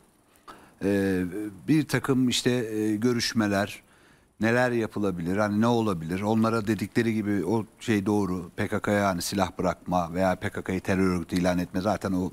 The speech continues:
bir kırmızı çizgi. Yani onu dem veya H D P işte o Kürt siyaseti demeli. Bunun altını çizmeli diyorlardı. Ama bir takım görüşmeler zaten sürüyordu. Bu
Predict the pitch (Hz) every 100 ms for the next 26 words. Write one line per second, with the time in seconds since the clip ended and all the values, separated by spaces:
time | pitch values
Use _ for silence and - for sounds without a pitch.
0 | - - 120 110 107 95 90 67 71 -
1 | - _ - 71 67 - _ 113 85 98
2 | - - _ - 110 117 101 120 98 101
3 | - 87 87 113 104 - 90 85 101 -
4 | 123 - 90 73 90 160 156 127 117 95
5 | - _ _ _ _ - 95 110 98 92
6 | 123 143 123 107 101 90 76 71 67 64
7 | 64 - - - - 190 - - - _
8 | 170 220 - 117 117 151 160 151 123 135
9 | - - - - 151 190 - 104 - 127
10 | 123 131 95 - _ _ _ _ _ _
11 | _ _ - 113 104